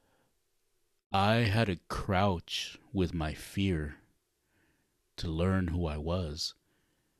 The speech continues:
because I had to learn what fear was. And when I realized that fear was actually me,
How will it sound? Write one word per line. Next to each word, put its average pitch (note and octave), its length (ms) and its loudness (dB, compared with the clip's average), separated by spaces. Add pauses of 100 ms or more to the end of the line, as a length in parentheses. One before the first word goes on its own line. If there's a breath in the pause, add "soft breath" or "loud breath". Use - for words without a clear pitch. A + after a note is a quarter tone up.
(360)
because F2+ 440 0
I F#2 140 0
had A2 140 4
to G2+ 100 2
learn F#2 520 2
what D#2 260 -2
fear A#2 440 4
was. C#2+ 640 -6 (720)
And F2 140 -2
when F2 100 0
I F2 80 2
realized A2+ 480 6
that E2 120 2
fear A#2 340 6
was F#2 180 6
actually F2+ 460 0
me, F2 500 2